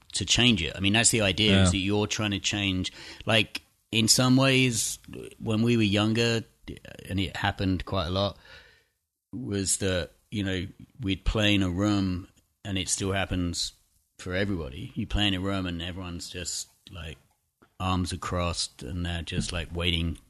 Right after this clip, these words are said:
Speaker 1: for you to prove something.
Speaker 2: Man, that still happens a lot everywhere
Speaker 1: Yeah.
Speaker 2: you go.
Speaker 1: And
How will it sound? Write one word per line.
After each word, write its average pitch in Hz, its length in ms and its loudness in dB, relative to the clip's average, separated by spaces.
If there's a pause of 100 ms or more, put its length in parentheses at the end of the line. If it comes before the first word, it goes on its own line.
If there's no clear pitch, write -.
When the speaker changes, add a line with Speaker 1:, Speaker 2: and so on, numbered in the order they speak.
(140)
Speaker 1:
for - 120 -10
you 85 120 -4
to 82 60 -8
prove 90 300 -2
something. 76 460 -8 (880)
Speaker 2:
Man, 107 300 2
that 104 140 4
still 104 220 2
happens 95 380 2
a 98 60 0
lot 85 460 2
everywhere 85 380 4
Speaker 1:
Yeah. 85 60 2
Speaker 2:
you 80 80 -2
go. 76 320 -4
Speaker 1:
And 131 360 4